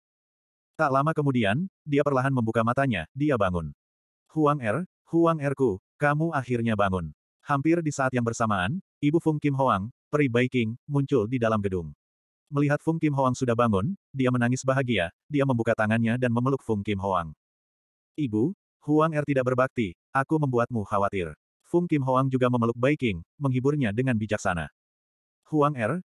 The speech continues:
baguslah kamu baik-baik saja, apakah kamu terluka atau kamu merasakan sesuatu yang salah?" Peri Baiking menjadi gugup, dia menyentuh wajah Fung Kim Hoang dan meremas bahunya, mengamatinya. "Aku baik-baik saja,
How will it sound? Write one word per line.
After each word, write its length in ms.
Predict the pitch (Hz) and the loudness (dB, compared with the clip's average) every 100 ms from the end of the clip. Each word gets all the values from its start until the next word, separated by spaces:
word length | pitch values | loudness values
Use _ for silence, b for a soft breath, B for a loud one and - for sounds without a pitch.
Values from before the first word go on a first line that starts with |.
| - | -2
baguslah 400 | 143 139 - 160 | 0 2 0 0
kamu 240 | 151 147 | 0 0
baik-baik 380 | 131 123 120 120 | 0 0 0 -2
saja, 340 | - 135 101 - _ - | -2 -2 -2 -4 _ -4
apakah 260 | 131 139 | -2 -2
kamu 240 | 160 139 131 | 0 -2 -2
terluka 320 | 113 117 117 | -2 0 0
atau 160 | 110 110 | 0 -2
kamu 160 | 107 | 0
merasakan 400 | 113 107 123 123 | 0 -2 -2 -4
sesuatu 460 | 123 131 147 143 110 | -4 -4 -2 -2 -2
yang 160 | 92 | -4
salah?" 320 | 92 92 78 - _ _ _ _ _ | -4 -4 -6 -10 _ _ _ _ _
Peri 160 | 147 151 | -2 0
Baiking 320 | 143 147 156 | 2 0 0
menjadi 240 | 143 127 117 | 0 0 2
gugup, 320 | 139 139 147 _ - | 2 2 0 _ -6
dia 160 | 135 143 | 0 2
menyentuh 320 | 135 120 113 | 2 2 2
wajah 240 | 110 120 | 2 0
Fung 240 | - 147 151 | 0 -2 0
Kim 160 | 143 | -2
Hoang 320 | 127 123 117 113 | 0 0 2 0
dan 80 | |
meremas 320 | 104 113 117 113 | 0 0 -2 -2
bahunya, 400 | 110 127 87 80 | 0 0 -4 -6
mengamatinya. 560 | 131 123 110 98 90 76 - _ _ _ _ _ _ _ - | -4 0 0 -2 -4 -6 -10 _ _ _ _ _ _ _ -6
"Aku 240 | 147 170 | -2 2
baik-baik 400 | 151 139 131 123 | 2 2 0 0
saja, 400 | - 151 123 110 | -2 0 0 -2